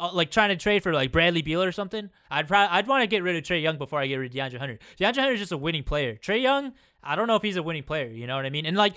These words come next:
especially for his role, like, he's always gonna wanna be, like, the guy on his team.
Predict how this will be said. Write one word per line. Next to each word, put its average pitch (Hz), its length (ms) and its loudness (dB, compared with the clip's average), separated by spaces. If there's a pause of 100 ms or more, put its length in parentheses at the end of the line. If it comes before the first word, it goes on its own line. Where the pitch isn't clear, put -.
(140)
especially 269 260 -2
for 226 120 0
his 196 220 -2
role, 151 360 4
like, 160 160 -2
he's 226 160 -4
always 262 220 4
gonna 214 160 -2
wanna 190 220 4
be, 190 240 0
like, 131 240 -2
the 160 100 2
guy 147 240 4
on 165 80 2
his 135 140 -6
team. 151 280 -4